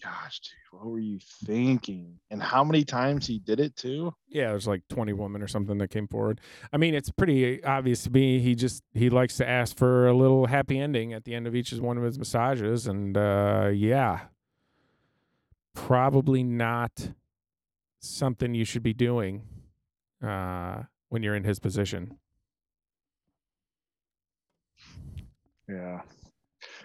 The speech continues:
Speaker 1: Well, at the end of the day, N F L is still gonna go on without him, unfortunately. So
Speaker 2: Yep.
Speaker 1: And they just got rid of their other quarterback.
Speaker 2: Baker. Baker to the Panthers.
Speaker 1: Baker.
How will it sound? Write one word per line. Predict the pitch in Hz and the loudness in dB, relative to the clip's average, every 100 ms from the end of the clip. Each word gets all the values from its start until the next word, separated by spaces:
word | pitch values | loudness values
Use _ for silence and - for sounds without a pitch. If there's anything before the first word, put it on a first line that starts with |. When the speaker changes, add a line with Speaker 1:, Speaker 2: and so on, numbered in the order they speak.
| - _ - | -20 _ 2
Speaker 1:
Well, | 131 135 131 - - - _ _ _ _ _ - | 6 8 6 2 -12 -20 _ _ _ _ _ 4
at | 139 135 | 4 4
the | 131 | 4
end | 135 139 | 4 6
of | |
the | 127 | 4
day, | 117 110 104 107 - _ _ _ _ _ _ _ _ - | 4 4 4 0 -10 _ _ _ _ _ _ _ _ -4
N | 120 123 | 0 0
F | - | 4
L | 123 | 4
is | 120 | 4
still | - 117 | 2 0
gonna | 117 120 | 0 0
go | 117 | 0
on | 107 110 | 2 0
without | 110 98 90 | -2 -4 -6
him, | 87 | -8
unfortunately. | 90 87 90 87 - 87 87 180 - _ _ _ _ _ _ _ - | -10 -10 -8 -8 -8 -8 -8 -10 -16 _ _ _ _ _ _ _ -16
So | - - 82 113 | -8 -4 -2 0
Speaker 2:
Yep. | 127 - _ _ _ _ _ _ _ _ - | 0 -2 _ _ _ _ _ _ _ _ -4
Speaker 1:
And | 110 | 2
they | 113 | 2
just | 113 120 | 2 2
got | 127 110 | 4 4
rid | 107 113 | 4 2
of | 113 101 | 2 0
their | 110 110 110 110 104 - - _ _ 117 | 0 2 2 2 -2 -6 -20 _ _ 0
other | 117 107 | 0 0
quarterback. | 110 98 95 98 98 104 - - _ _ _ _ _ - | -2 -2 -2 -2 -2 -2 -8 -16 _ _ _ _ _ -2
Speaker 2:
Baker. | 139 131 117 127 - | -2 2 0 0 -2
Baker | 127 120 | 0 4
to | 120 | 4
the | 123 | 4
Panthers. | 123 135 123 113 117 | 2 0 0 -2 -4
Speaker 1:
Baker. | - | -12